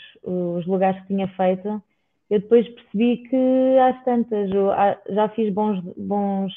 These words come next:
boas provas e essas se calhar não foram tão, tão especiais para mim, mas se uma prova, uma prova que eu gostei muito de fazer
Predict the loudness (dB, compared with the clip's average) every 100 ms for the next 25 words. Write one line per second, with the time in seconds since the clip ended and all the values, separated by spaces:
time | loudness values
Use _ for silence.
0 | -8 -2 -2 -2 -4 0 2 2 0 -2
1 | 0 0 0 -2 -4 -2 -4 -6 -14 _
2 | _ _ _ _ 0 2 2 0 0 0
3 | 2 0 0 0 -2 -2 -2 -2 -4 -8
4 | _ _ _ -2 0 0 -2 -8 -2 2
5 | 2 0 -2 0 0 0 0 0 0 0
6 | -4 -14 _ _ _ _ 0 2 2 2
7 | 2 2 2 2 2 2 0 -2 _ _
8 | _ _ _ _ _ _ 0 2 4 4
9 | 4 4 2 2 2 4 4 2 0 0
10 | 4 4 4 2 -2